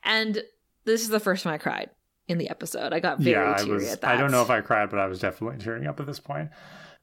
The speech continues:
Speaker 2: This is the
Speaker 1: Yeah.
Speaker 2: thing, right? Is what I was asking myself at this point was, if this Buffy had been in the position of having to kill Angel, would she have made the same choice that season two Buffy did,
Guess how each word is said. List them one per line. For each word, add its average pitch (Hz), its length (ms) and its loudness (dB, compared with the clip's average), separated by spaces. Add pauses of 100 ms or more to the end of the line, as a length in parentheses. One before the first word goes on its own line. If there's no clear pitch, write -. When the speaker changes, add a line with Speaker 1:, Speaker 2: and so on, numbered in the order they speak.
Speaker 2:
This - 180 4
is 156 120 2
the 147 100 2
Speaker 1:
Yeah. 143 60 -2
Speaker 2:
thing, 120 320 0
right? 110 420 2
Is 113 440 0 (680)
what 143 200 4
I 151 100 6
was 160 120 0
asking 143 320 2
myself 123 380 2
at 117 80 -6
this 110 140 -2
point 107 320 0
was, 98 500 0 (340)
if 135 380 2 (520)
this 131 520 2
Buffy 117 400 0 (340)
had 117 340 -2
been 120 160 0
in 117 100 0
the 110 60 -4
position 110 400 -2
of 104 80 0
having 104 260 -2
to - 80 -16
kill 110 240 -2
Angel, 98 360 -6
would 113 260 0
she 120 120 2
have 113 120 2
made 110 200 -2
the 104 80 -4
same 104 240 -2
choice 95 400 -2
that - 160 -6
season 98 340 -6
two 107 180 -2
Buffy - 360 -10
did, 170 260 -12